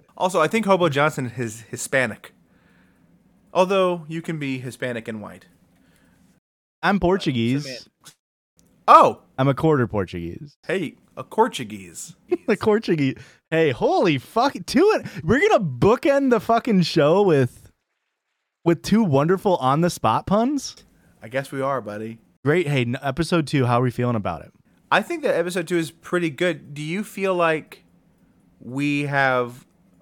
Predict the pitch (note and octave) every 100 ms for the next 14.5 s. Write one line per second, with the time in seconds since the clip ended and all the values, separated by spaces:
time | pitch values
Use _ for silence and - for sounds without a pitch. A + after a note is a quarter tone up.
0 | - - B2+ A#2+ G#2+ G#2+ A2+ C3 B2 B2+
1 | A2 A2+ B2 B2+ A#2 A2 - B2 B2+ A#2
2 | G#2+ A2 A2+ A2 A2 B2+ D3 - - _
3 | _ - D3 D3+ C#3+ C3+ - C3+ B2 G#2+
4 | F2 A#2 - _ _ _ _ - C#3+ G#3
5 | E3+ C#3+ - F#3+ - - B2+ A2 G#2+ -
6 | - C3+ - C#3+ C#3 - G#2+ A2 F2 F#2
7 | E2 - _ _ _ C3 D3 G3+ G3 E3+
8 | C#3+ A2+ A#2+ A#2+ B2 A#2+ A#2 A2+ A2 A2+
9 | _ _ B2 B2 A2+ G#2+ _ _ _ _
10 | _ _ _ A#2+ D3+ D3 D3 D3+ C#3+ A#2+
11 | A2+ A2 - A2+ A2+ A2+ G2+ E2+ A1 _
12 | _ _ _ _ _ _ _ E3 A3+ G2+
13 | F2 D3+ F3 E3 C#3+ D3+ C#3+ - C3 B2+
14 | C#3 D#3 D#3 C#3+ C3+